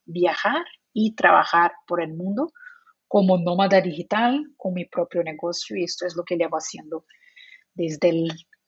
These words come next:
octubre de dos mil diecinueve. Entonces, hubo etapas, ¿no? Desde trabajar desde casa, sin elegirlo, es algo que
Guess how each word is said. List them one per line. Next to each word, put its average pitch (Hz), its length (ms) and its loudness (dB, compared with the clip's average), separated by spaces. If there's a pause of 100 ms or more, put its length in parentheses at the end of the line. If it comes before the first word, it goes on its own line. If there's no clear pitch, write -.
(460)
octubre 180 440 -2
de - 20 2
dos 175 180 0
mil 160 140 -8
diecinueve. 160 440 -6
Entonces, - 320 -2
hubo 247 220 8
etapas, - 680 2
¿no? 185 220 -10
Desde 175 220 -2
trabajar 175 480 2
desde 208 440 4
casa, 247 640 0
sin 220 280 -6
elegirlo, 254 600 2
es 226 120 -6
algo 170 320 -6
que 170 160 -14